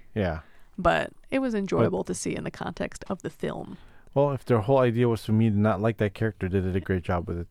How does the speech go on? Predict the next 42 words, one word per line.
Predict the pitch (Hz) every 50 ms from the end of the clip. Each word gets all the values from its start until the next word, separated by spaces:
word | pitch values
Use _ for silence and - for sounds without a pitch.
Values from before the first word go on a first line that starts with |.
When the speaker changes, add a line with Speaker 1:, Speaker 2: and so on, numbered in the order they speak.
| - -
Speaker 1:
And | 110 101 85
he | 82 156
did | 165 147 131
a | 117 104
great | 95 107 98
job | 92 104 95 82
playing | - 107 104 101
that | 92 95 90
Speaker 2:
<laughs> | - 110
Speaker 1:
character | 98 87 - - 95
Speaker 2:
Yes. | 92 - - -
Speaker 1:
that | 117 101 82 95
way. | 95 90 - -
So, | - - 127 104 87 - - - - _ - -
Speaker 2:
Yes. | 175 139 - - -
Speaker 1:
good | - -
job | - 113 - 104
on | 101 98
that | 104 95 98 - - -
one. | 104 98 -
<laughs> | 262 - - - - 262 - - - 113 - - - - - - - - - 240 - - - - - - 156 135 - - - - -
Speaker 2:
Oh, | - 208 202 196 196 196 185
man. | 185 180 180 180 180 180 185 185
What, | 196 233 262 269
what | 240 262
do | 254 254
we | 254 285
wanna | 269 269 262 254
go | 220 196 190 190 190 175 - - - -
with | - 190 196 175 - -
next? | - 170 202 196 180 165 - - - -
Like, | 180 175 -
story-wise, | - - - - 240 262 294 285 240 175 160 143 151 165 180
like, | 170 170
I | 190 196
know | 196 202 208
we | 220 214 202
really | 190 196 196 196 185
liked | 165 - - 170 -
how | - 175 170 170
it | 180 -
was | - 160 - - 190